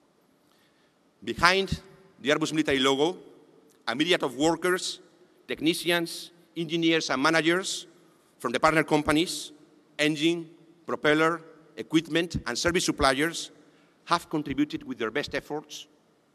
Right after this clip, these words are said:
to our common goal, reducing their private life to a minimum. When we look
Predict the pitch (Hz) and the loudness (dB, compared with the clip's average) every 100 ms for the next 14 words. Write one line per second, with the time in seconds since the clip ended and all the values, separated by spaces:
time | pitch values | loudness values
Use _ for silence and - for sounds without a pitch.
0 | _ 120 113 110 131 120 107 113 90 73 | _ -4 -2 -4 -4 -4 -4 -4 -4 -8
1 | - _ _ _ _ _ _ _ _ _ | -18 _ _ _ _ _ _ _ _ _
2 | 127 120 147 - 156 127 127 131 127 113 | -8 -4 -2 -2 -2 -2 0 -2 -2 -4
3 | 123 123 127 - _ _ - 107 117 98 | -4 -6 -8 -16 _ _ -8 -4 -4 -6
4 | 80 69 - _ _ _ _ _ _ _ | -10 -16 -20 _ _ _ _ _ _ _
5 | _ _ _ _ _ - 151 175 175 180 | _ _ _ _ _ -2 2 4 4 4
6 | 175 | 2